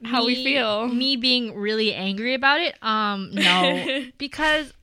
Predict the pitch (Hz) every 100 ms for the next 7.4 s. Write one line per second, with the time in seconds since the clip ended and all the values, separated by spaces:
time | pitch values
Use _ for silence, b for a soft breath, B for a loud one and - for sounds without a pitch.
0 | - - - - - - - - - _
1 | 233 - 175 - - 240 262 285 302 294
2 | - _ _ - 220 214 208 196 - -
3 | 190 180 - 208 190 175 - - 185 -
4 | - 180 - 185 - - 226 214 208 202
5 | 220 208 - 233 214 _ _ _ 208 190
6 | 196 - 208 196 185 - 190 - 170 165
7 | 180 - 160